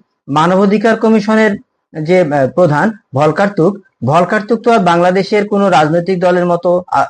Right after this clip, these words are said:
মানে যেন তেন কথা বলবে না। তো সে তথ্য নির্ভর এবং সঠিক কথা, উনি যে কথা বলেন নাই সে কথা বলবে বলে সাধারণ মানুষ কোনোভাবেই মনে করে না। কারণ এটা বাংলাদেশের বিষয়, বাংলাদেশের বিষয় তিনি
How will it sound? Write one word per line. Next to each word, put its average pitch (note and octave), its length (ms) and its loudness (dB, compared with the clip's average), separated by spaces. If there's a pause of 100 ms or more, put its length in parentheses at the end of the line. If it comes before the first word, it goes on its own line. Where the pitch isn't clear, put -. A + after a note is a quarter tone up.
(140)
মানে C#3 240 0 (500)
যেন D#3+ 280 0
তেন F3+ 220 0
কথা C3 240 -2
বলবে A2+ 260 0
না। G2+ 140 -2 (240)
তো D3 100 0
সে F3+ 220 0
তথ্য F#3 380 -2
নির্ভর G3+ 520 2
এবং E3+ 240 0
সঠিক E3+ 400 -4
কথা, C3+ 220 0
উনি D3 220 0
যে C3+ 240 0
কথা G3 240 0
বলেন D#3+ 320 2
নাই D#3+ 220 0 (220)
সে F3 160 -4
কথা F#3+ 220 -2
বলবে F3 380 2
বলে F3 240 2 (220)
সাধারণ F3 420 0
মানুষ E3 280 -2
কোনোভাবেই C#3 480 0
মনে C3+ 240 0
করে G#2 200 0
না। G#2 140 -2 (280)
কারণ G3+ 340 0
এটা F#3 240 0
বাংলাদেশের F3+ 760 0
বিষয়, E3 340 -2 (320)
বাংলাদেশের G3 500 0
বিষয় G3+ 240 0
তিনি G#3 460 0